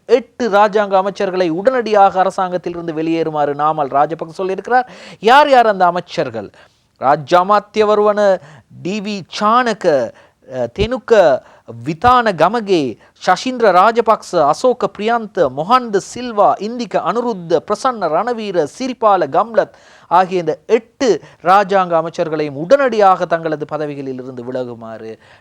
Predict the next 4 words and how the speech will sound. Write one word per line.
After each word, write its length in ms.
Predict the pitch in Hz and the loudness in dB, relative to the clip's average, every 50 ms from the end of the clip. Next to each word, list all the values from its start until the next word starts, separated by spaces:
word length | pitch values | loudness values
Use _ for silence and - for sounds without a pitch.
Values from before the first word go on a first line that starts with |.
| _ _ 101 | _ _ _
நாமல் 360 | 107 120 151 170 170 156 131 117 - | -16 -16 -16 -16 -16 -18 -20 -20 -20
ராஜபக்ச 560 | 117 - - 151 156 - - - _ _ 156 _ 170 | -18 -18 -18 -18 -18 -20 -20 -20 _ _ -20 _ -20
சொல்றார். 260 | 160 156 - - _ _ _ _ _ _ _ _ _ _ _ _ _ _ | -20 -20 -20 -20 _ _ _ _ _ _ _ _ _ _ _ _ _ _
சரி, 320 | _ - - - 180 - | _ -12 -6 -6 -6 -6